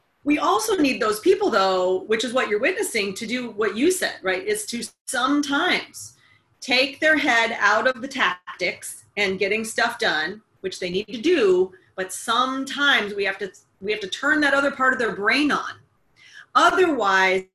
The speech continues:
the organization can't be nimble. And this is why I'm saying this this way. If your people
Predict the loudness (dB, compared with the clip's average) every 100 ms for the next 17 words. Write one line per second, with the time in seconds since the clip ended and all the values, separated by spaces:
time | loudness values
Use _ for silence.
0 | -18 -10 -6 -2 0 0 -2 -2 -2 -6
1 | -6 -2 -2 -2 -4 -4 -2 -4 -4 -8
2 | -12 -10 -8 0 0 0 -6 -10 -8 2
3 | 4 4 2 -4 -4 -4 -4 -6 -6 -8
4 | -8 -6 -6 -4 -6 -6 -10 _ _ _
5 | _ _ _ _ _ _ _ _ _ _
6 | _ _ _ _ _ _ _ _ _ 0
7 | 0 2 -2 -2 -4 -4 -4 -2 0 -2
8 | -6